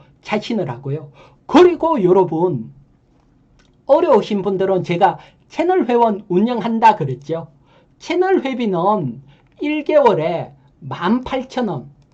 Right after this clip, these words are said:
만 팔천 원 부담 안 되는 가격이고, 채널 회원님들에게는 핵심 종목 공유를 해드리고, 그리고 정말 크게 상승하는 종목 찾는 디테일한 기법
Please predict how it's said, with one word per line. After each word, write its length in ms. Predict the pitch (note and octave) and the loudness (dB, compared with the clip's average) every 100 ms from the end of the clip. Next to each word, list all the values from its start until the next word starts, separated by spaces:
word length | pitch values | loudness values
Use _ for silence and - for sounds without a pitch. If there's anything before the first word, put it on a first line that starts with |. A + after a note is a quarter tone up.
| _ _ _ _ _ _ _ _ _ _ _ | _ _ _ _ _ _ _ _ _ _ _
만 260 | C#3+ F3+ G#3+ | -6 -4 -2
팔천 360 | G#3+ F3+ G3 | -4 -4 -4
원 160 | D#3+ C#3 | -4 -6
부담 480 | - C#3+ F3 G#3+ A#3+ | -6 -4 -2 -2 -4
안 220 | G#3+ G#3+ | -4 -2
되는 360 | G#3+ A3+ B3 | -2 -2 -4
가격이고, 720 | A3 D#3+ D3 C#3+ C#3+ C#3+ C#3 - - - | -6 -8 -6 -6 -8 -8 -10 -10 -20 -20
채널 380 | - D4+ E4+ C4 | -6 -2 0 0
회원님들에게는 840 | B3+ B3 A#3 G3+ F#3+ F#3+ F#3 F#3 | 0 0 0 -2 0 0 0 -2
핵심 480 | F3+ D4 - D4+ C#4+ | -4 -8 -8 -6 -6
종목 580 | A3+ G#3+ G#3+ F#3+ C#3 - - _ _ | -2 -2 0 0 -2 -8 -20 _ _
공유를 600 | - D#3 D#3+ A3 C4 F#3+ | -8 -6 -2 -2 4 4
해드리고, 680 | G3+ F#3 E3+ F3 D#3 C3+ - - _ _ | 4 -2 -4 -4 -4 -6 -8 -20 _ _
그리고 680 | - D4+ - F#3+ G3+ A#2+ - - _ | 2 2 4 2 2 -2 -10 -20 _
정말 580 | - D#3 G#3+ D4+ D#4+ D4 _ | -12 -4 -2 2 0 -2 _
크게 560 | - G4 F#4 F#4 F#4 | -4 -2 -2 -2 -6
상승하는 760 | - - C#4+ C4+ C#4+ B3 A#3+ A3 | -6 -4 -6 -6 -4 -2 -2 -2
종목 380 | G#3+ A#3 A3 G#3+ | -2 -2 -4 -4
찾는 420 | A3+ A3 G3+ C#3 - - _ _ | -4 -2 -2 -4 -10 -20 _ _
디테일한 1000 | - D3 D#3+ - - C4+ D4 D4 D#4 D4 | -8 -6 -6 -10 -10 -6 -2 0 0 -2
기법 540 | - A3 - D#3 A2+ | -4 -6 -6 -6 -6